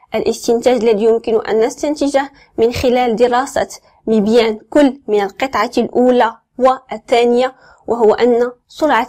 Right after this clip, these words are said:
الموجات الزلزالية ترتبط ارتباطًا وثيقًا بالحالة الفيزيائية والكيميائية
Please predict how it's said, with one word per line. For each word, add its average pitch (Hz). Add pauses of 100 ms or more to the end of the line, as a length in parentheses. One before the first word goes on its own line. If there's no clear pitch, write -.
الموجات 220
الزلزالية 220 (240)
ترتبط 285
ارتباطًا 262
وثيقًا 277 (320)
بالحالة 262 (540)
الفيزيائية 247
والكيميائية 247